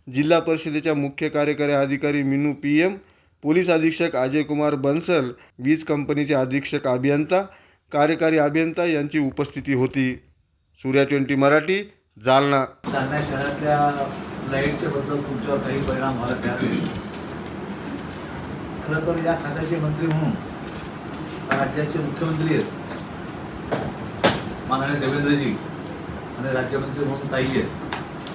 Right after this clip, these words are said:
Speaker 2: दिवसातून कमीत कमी पन्नास वेळेस तुम्हाला शिव्या खावा लागतात दोघांनाही. पन्नास वेळेस. या शहरामध्ये वीज जाण्याचं प्रमाण एवढ्या मोठ्या प्रमाणात वाढलेलं आहे. मी सभागृहात बोलल्याप्रमाणे साधी हवा आला तरी लाईट जाते.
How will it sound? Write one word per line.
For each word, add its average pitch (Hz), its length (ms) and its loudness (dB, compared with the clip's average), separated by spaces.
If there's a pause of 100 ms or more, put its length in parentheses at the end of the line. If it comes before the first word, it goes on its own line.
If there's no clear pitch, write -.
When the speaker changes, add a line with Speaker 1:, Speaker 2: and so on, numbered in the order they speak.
(800)
Speaker 2:
दिवसातून 160 440 0
कमीत 165 240 -2
कमी 170 220 -4
पन्नास 160 520 -2
वेळेस 175 220 2
तुम्हाला 165 320 -2
शिव्या 160 160 0
खावा 147 180 -2
लागतात - 500 -8
दोघांनाही. 131 340 -2 (1600)
पन्नास 165 420 0
वेळेस. 131 340 -2 (1400)
या 156 80 0 (100)
शहरामध्ये 160 480 0
वीज 151 280 2
जाण्याचं 156 440 0
प्रमाण 151 320 -2
एवढ्या 143 180 0
मोठ्या 151 240 0
प्रमाणात 151 460 -4
वाढलेलं 147 340 0
आहे. 110 120 0 (1400)
मी 156 180 0 (300)
सभागृहात 151 360 0
बोलल्याप्रमाणे 151 600 0
साधी 156 280 0
हवा 151 280 0
आला 170 120 2
तरी 165 280 0
लाईट 165 140 2
जाते. 147 280 -2